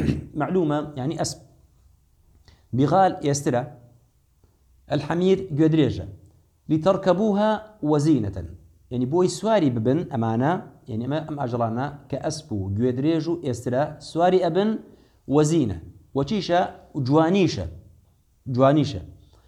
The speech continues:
حتا ئینسان وەکو العولەما فەرمن، خەیل ئینسان سواری بوو، جا خەیل زۆر جوانە ئەسپ. ئەڵێن خەیل بۆ ناونراوە خەیل؟ بڕێک لێ لەبەر دووشت. یان لەبەر ئەوەی کە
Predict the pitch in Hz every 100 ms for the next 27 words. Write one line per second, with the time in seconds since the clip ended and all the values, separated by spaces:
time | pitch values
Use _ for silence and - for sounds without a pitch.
0 | _ - 208 165 151 165 143 135 - 135
1 | 123 117 117 117 151 135 113 113 113 -
2 | - _ - - 151 117 110 107 135 127
3 | 143 135 127 131 135 - - - 127 147
4 | 135 143 98 98 90 - - - _ _
5 | _ _ _ _ _ _ _ _ _ 120
6 | 131 - 151 143 147 120 107 110 104 107
7 | 104 - - - _ _ - 120 143 139
8 | 135 131 135 131 90 120 - - _ _
9 | _ _ - 117 160 170 139 151 - 156
10 | 147 147 -